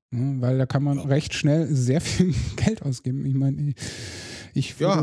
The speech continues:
Speaker 1: fotografiere
Speaker 2: Backen
Speaker 1: jetzt
Speaker 2: ist auch teuer. Meine Frau backt.
Speaker 1: Ja.
Speaker 2: Die hat so viele Formen und alles. Es ist alles teuer.
Speaker 1: Aber du
Speaker 2: Wenn man
Speaker 1: kannst
Speaker 2: da
Speaker 1: es
Speaker 2: irgendwo
Speaker 1: essen.
Speaker 2: einst-, ja, das kannst du essen und dann ist
Speaker 1: Ja.
Speaker 2: es weg.
Speaker 1: Das ist
Speaker 2: Dann gehst
Speaker 1: richtig.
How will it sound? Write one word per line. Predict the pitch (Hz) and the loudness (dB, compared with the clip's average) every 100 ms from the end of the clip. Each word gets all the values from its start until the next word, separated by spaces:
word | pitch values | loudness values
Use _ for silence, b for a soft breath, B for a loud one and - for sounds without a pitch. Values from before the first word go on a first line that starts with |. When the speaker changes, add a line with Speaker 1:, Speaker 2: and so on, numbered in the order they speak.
| 151 | 4
Speaker 1:
fotografiere | 131 135 160 | 4 4 4
Speaker 2:
Backen | 156 156 | 4 4
Speaker 1:
jetzt | 185 - | 2 -2
Speaker 2:
ist | 214 | -4
auch | 233 | -6
teuer. | - 139 117 104 | -4 -2 0 -2
Meine | 113 117 120 | -2 -2 -2
Frau | 135 | -4
backt. | 135 160 160 - - _ - | -2 -4 -4 -10 -14 _ -2
Speaker 1:
Ja. | 135 151 131 | 2 4 4
Speaker 2:
Die | 123 | 2
hat | 120 - | -2 0
so | 156 | 0
viele | 175 143 127 | 2 2 2
Formen | - - 123 123 143 | -2 -2 2 2 2
und | 143 | 2
alles. | 135 131 156 151 | 0 -2 -4 -4
Es | - | -2
ist | 143 | -2
alles | - 120 120 | -2 -2 -2
teuer. | - | 0
Speaker 1:
Aber | 151 | 2
du | 151 | 2
Speaker 2:
Wenn | 214 | 2
man | - | 0
Speaker 1:
kannst | 117 | 2
Speaker 2:
da | |
Speaker 1:
es | 143 | 2
Speaker 2:
irgendwo | 165 156 135 | 2 2 0
Speaker 1:
essen. | 120 | 0
Speaker 2:
einst-, | 151 156 - _ _ _ - | -2 -4 -12 _ _ _ -4
ja, | 143 160 | 0 0
das | 127 120 | 0 -2
kannst | 160 147 | -4 -2
du | |
essen | 143 156 120 | -4 -4 -2
und | |
dann | 113 131 | -2 0
ist | |
Speaker 1:
Ja. | 147 | 0
Speaker 2:
es | 120 | 0
weg. | 90 - _ _ - | -4 -8 _ _ -2
Speaker 1:
Das | 143 | 0
ist | 202 | 2
Speaker 2:
Dann | 240 | 0
gehst | 202 120 | 0 0
Speaker 1:
richtig. | 120 | -4